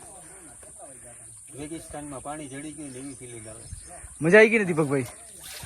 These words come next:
Speaker 2: શું કયો?
Speaker 1: રેગિસ્તાનમાં પાણી જડી ગયું ને જે ફીલિંગ આવે ને એ ફીલિંગ ત્યારે આવે છે અહીંયા.
Speaker 2: આવું છે.
Speaker 1: તો ભાઈ finally છે ને ખુશીના સમાચાર. શું કામ ખબર છે?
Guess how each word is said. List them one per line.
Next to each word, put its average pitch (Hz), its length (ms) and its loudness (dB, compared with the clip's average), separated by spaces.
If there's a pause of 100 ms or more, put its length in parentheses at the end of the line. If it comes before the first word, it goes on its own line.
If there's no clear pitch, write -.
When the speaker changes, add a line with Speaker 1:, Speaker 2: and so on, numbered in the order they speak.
(240)
Speaker 2:
શું 202 140 2
કયો? 151 200 4 (1300)
Speaker 1:
રેગિસ્તાનમાં 170 640 -6
પાણી 170 240 -4
જડી 165 260 -4
ગયું 175 200 -4
ને 160 80 -12
જે 151 140 -8
ફીલિંગ 175 340 -6
આવે 175 220 -4
ને 160 100 -12
એ 170 40 -12
ફીલિંગ 147 500 -14
ત્યારે 160 280 -6
આવે 147 260 -8
છે 127 160 -14
અહીંયા. 107 220 -16 (1000)
Speaker 2:
આવું 143 240 2
છે. 131 200 0 (1500)
Speaker 1:
તો 151 100 0
ભાઈ 170 120 8
finally 196 560 4
છે 196 120 2
ને 185 280 2 (180)
ખુશીના 233 460 6
સમાચાર. 139 560 0 (360)
શું 180 120 -2
કામ 170 180 6
ખબર 175 300 2
છે? 190 140 -2